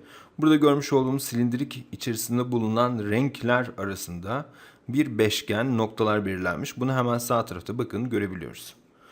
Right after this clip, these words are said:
Bunun ayrıca komplement renkler de seçilebilir bu seçim için. Bu seçilmiş olan renkler üzerinde alt tarafta yeni bir palet oluşturulması sağlanıyor. Ve buradaki paletlerden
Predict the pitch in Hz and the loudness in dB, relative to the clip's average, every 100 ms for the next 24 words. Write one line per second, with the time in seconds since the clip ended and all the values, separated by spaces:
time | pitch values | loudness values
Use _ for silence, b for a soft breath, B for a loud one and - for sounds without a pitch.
0 | B B B 131 135 131 131 120 123 123 | B B B -2 2 4 2 2 2 2
1 | 127 B B - 127 120 123 123 120 120 | -2 B B -2 0 2 4 4 4 2
2 | 117 110 117 110 98 92 120 B B B | 0 2 4 4 2 -4 -6 B B B
3 | - 104 - 92 85 80 135 - - _ | -4 -4 -2 -4 -4 -4 -6 -6 -14 _
4 | _ 90 95 - - 90 85 76 69 139 | _ -10 -8 -8 -10 -10 -8 -10 -6 -4
5 | 151 143 B B B B B 139 175 202 | -4 -8 B B B B B -2 2 2
6 | 175 - _ - 127 - 180 196 131 104 | 0 -10 _ -6 -4 0 0 4 4 4
7 | 87 87 - 113 131 - 143 107 107 95 | -2 -6 -2 0 2 4 4 4 0 -4
8 | 98 101 151 160 175 175 107 107 175 139 | -4 -4 -4 0 0 0 -2 0 0 2
9 | 139 107 165 156 151 147 123 120 123 117 | 0 -2 -2 2 2 2 -2 -2 -4 -2
10 | 117 117 117 104 87 71 50 - _ B | -2 -4 -4 -2 -2 -4 -10 -16 _ B
11 | B B B B 135 143 147 127 - 139 | B B B B 4 6 6 4 0 4
12 | 127 104 98 90 101 165 170 | 4 4 2 2 2 2 0